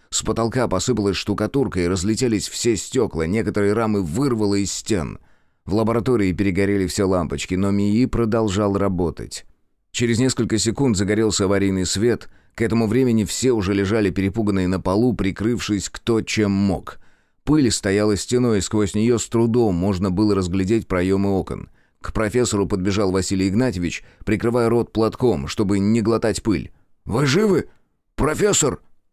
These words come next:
«Да, да, со мной все в порядке». «Что это было?»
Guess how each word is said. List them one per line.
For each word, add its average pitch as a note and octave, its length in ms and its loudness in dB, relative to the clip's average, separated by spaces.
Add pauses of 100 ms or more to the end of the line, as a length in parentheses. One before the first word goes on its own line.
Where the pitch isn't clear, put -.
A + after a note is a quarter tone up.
(120)
«Да, A#2+ 360 -2
да, G#2+ 280 -2
со B2 300 -2
мной C3 240 -2
все B2 220 -2
в G#2+ 60 -10
порядке». B2 560 -2 (300)
«Что A#2 360 0
это B2+ 100 0
было?» D3 380 2